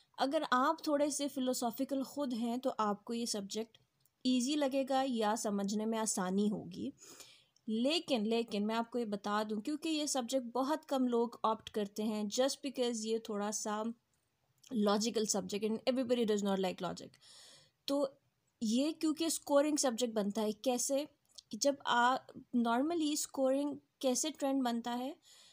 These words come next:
स्कोरिंग ट्रेंड ऐसे बनता है, जो सब्जेक्ट बहुत ज़्यादा लोग ऑप्ट करते हैं उसका स्कोर ऑटोमेटिकली गिरेगा। जैसे आप लोगों ने देखा है जेंडर स्टडीज या यूएस हिस्ट्री,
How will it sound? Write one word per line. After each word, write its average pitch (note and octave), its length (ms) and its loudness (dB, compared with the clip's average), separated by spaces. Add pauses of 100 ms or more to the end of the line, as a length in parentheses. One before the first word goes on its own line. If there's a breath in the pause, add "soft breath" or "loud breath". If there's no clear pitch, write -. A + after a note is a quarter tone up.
(160 loud breath)
स्कोरिंग F4 480 0
ट्रेंड F4 220 -4
ऐसे C#4 280 0
बनता C4+ 300 0
है, A#3+ 400 0 (440)
जो B3 300 -2
सब्जेक्ट C4+ 600 0
बहुत B3+ 280 0
ज़्यादा C#4+ 220 -2
लोग D4+ 200 -2
ऑप्ट D4 220 -2
करते D4+ 300 -6
हैं D#4+ 280 -4 (200)
उसका C4 260 -4
स्कोर B3 300 0
ऑटोमेटिकली G#3 800 -2
गिरेगा। F#3 420 -6 (580)
जैसे C4+ 360 0
आप C4 200 2
लोगों A#3 160 -2
ने A3 100 -2
देखा G3+ 320 -4
है G3 140 -2
जेंडर F#3+ 280 -2
स्टडीज G3+ 540 -6
या G#3 340 -2 (260)
यूएस G3 320 -2
हिस्ट्री, G3 380 -10